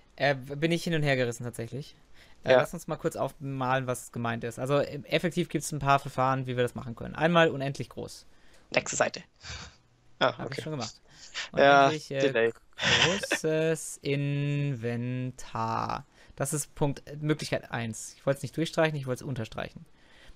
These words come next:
Speaker 1: Und das ist, äh, im Prinzip, äh, Gothic hat das zum Beispiel so gemacht, fand ich toll.
Speaker 2: Ja.
Speaker 1: Ist im Prinzip ein unendlich großes Inventar, wo die Sachen halt einfach in der Liste sind. Und, äh, ja, unendlich scrollbar. So,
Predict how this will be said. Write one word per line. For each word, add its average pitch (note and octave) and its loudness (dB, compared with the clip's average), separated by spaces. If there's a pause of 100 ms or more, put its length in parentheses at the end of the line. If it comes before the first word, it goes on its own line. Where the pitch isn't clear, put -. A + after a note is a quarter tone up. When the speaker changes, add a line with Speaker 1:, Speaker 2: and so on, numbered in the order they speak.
(120)
Speaker 1:
Und C#3+ 0
das D#3+ 6
ist, E3+ 2
äh, D#3 8
im D3+ 0
Prinzip, E3 -2
äh, C#3+ 2
Gothic C#3 2
hat - -6
das A2+ -4
zum B2+ -4
Beispiel C3 2
so C3 2
gemacht, D3+ 0
fand C#3+ -8
ich B2 -8
toll. F3 2
Speaker 2:
Ja. C#3 8 (240)
Speaker 1:
Ist D#3 -6
im D#3 -4
Prinzip D#3+ 2
ein C#3+ 4
unendlich D#3 -2
großes C#3+ -2
Inventar, C#3+ 2
wo D3+ 2
die C#3+ 2
Sachen C3+ 0
halt C3 -2
einfach - -6
in B2+ -4
der B2 -2
Liste F3 -2
sind. F3 0 (1200)
Und, C3+ 2
äh, C3 6 (580)
ja, B2 -4 (500)
unendlich C#3+ 2 (320)
scrollbar. A2+ -6 (1120)
So, - -2